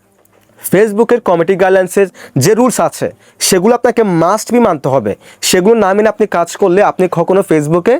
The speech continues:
আপনি যতই কাজ করেন, আপনি কখনো কনটেন্ট মোটিভেশন পাবেন না। Even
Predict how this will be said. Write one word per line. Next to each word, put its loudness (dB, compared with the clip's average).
আপনি 0
যতই 0
কাজ -2
করেন, -2
আপনি -2
কখনো 0
কনটেন্ট 0
মোটিভেশন 0
পাবেন 0
না। -4
Even 2